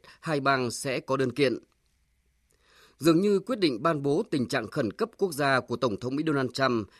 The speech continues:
đã đổ thêm dầu vào lửa trong cuộc đối đầu không khoan nhượng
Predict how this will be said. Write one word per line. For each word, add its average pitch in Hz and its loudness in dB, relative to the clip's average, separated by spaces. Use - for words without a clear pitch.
đã 139 0
đổ 135 2
thêm 190 0
dầu 131 0
vào 113 2
lửa 113 2
trong 131 0
cuộc - 0
đối 151 2
đầu 135 4
không 196 -2
khoan 139 0
nhượng 139 2